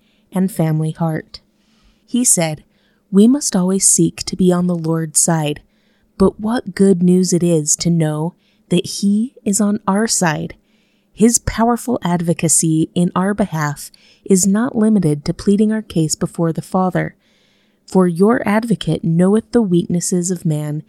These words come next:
and how to succor them who are tempted. It is the advocate's role to present our case in the most favorable light,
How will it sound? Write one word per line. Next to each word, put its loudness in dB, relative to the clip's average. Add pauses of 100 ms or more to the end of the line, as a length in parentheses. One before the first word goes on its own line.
(280)
and 0
how -2
to -4
succor 0
them -2
who -2
are -2
tempted. -4 (680)
It 4
is 4
the 0
advocate's -4
role 0
to -8
present -2
our -2
case 0 (380)
in 8
the 6
most 2
favorable 2
light, -4